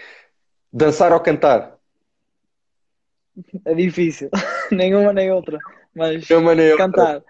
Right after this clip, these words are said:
Speaker 2: Cantar, pronto.
Speaker 1: Ok, ok. Do mal ou menos, como se chama
Speaker 2: Sim.
Speaker 1: dizer, é?
Speaker 2: <laughs>
Speaker 1: Ok.
Speaker 2: Sim.
Speaker 1: Muito bem. Manga curta ou manga comprida?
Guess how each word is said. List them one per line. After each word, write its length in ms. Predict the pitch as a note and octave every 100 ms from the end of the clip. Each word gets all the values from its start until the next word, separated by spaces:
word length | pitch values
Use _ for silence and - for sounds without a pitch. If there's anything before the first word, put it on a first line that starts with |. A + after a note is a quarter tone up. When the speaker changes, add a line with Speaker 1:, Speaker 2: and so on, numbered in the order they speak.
| _ _ -
Speaker 2:
Cantar, 420 | E3 D#3+ D3 C#3
pronto. 260 | C#3 C#3+
Speaker 1:
Ok, 240 | C3 - C#3+ C3 A#2+ -
ok. 400 | C3 - C3 B2
Do 120 | C3+
mal 160 | D#3 D#3
ou 80 | D#3
menos, 340 | D#3+ C3 A2
como 140 | D3+ C#3
se 60 | -
chama 180 | C#3+
Speaker 2:
Sim. 80 | C#3+
Speaker 1:
dizer, 260 | D#3 C#3 B2+
é? 260 | C#3 G3+ G#3 G3+ -
Speaker 2:
<laughs> 240 | C4 G#3
Speaker 1:
Ok. 240 | E3+ D#3+ D#3+
Speaker 2:
Sim. 220 | D#3 B2 - _ - - - - -
Speaker 1:
Muito 280 | D3+ D#3+ D3
bem. 260 | C#3 A#2+ - - -
Manga 300 | F3 F3 E3+
curta 260 | G#3 -
ou 60 | G3
manga 240 | F3+ F3
comprida? 540 | E3+ D#3+ D#3 B2 G#2+